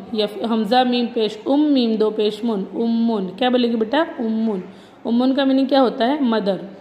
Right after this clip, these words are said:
मदर को अरबी में क्या कहते हैं? उम्मुन। ओके, उसके बाद है सन, यानी कि आप इस लड़के को देख रहे हैं, सन मतलब होता है बेटा। बेटे को अरबी में कहते हैं इब्नुन। क्या बोलते हैं बेटा? इब्नुन।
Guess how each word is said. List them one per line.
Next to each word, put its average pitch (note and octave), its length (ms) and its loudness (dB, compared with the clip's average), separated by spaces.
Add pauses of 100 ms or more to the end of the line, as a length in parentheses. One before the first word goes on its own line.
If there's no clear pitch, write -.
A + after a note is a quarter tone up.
(140)
मदर G#3+ 260 -2
को A#3 140 -4
अरबी A#3+ 140 -2
में B3 140 0
क्या B3+ 160 2
कहते A3+ 280 0
हैं? B3+ 200 -2
उम्मुन। C#4+ 520 2 (300)
ओके, D4+ 280 -4 (880)
उसके B3 260 2
बाद C4+ 300 4
है C4 420 2
सन, A#3 560 -2 (1200)
यानी A3 180 0
कि A3+ 100 0
आप A3+ 140 0
इस A#3 160 -4
लड़के A3 320 0
को A#3+ 80 0
देख G#3+ 220 0
रहे A#3+ 100 4
हैं, A#3+ 80 0
सन A3+ 200 2
मतलब G#3+ 280 2
होता G#3 220 0
है G#3 60 6
बेटा। F#3+ 460 2 (400)
बेटे A3 260 2
को B3+ 120 0
अरबी A#3+ 200 0
में B3+ 120 -2
कहते A#3+ 220 -2
हैं - 80 -6
इब्नुन। G3 440 -4
क्या B3+ 320 -2
बोलते B3+ 260 2
हैं A#3 80 2
बेटा? A#3+ 280 -2 (200)
इब्नुन। A3 500 2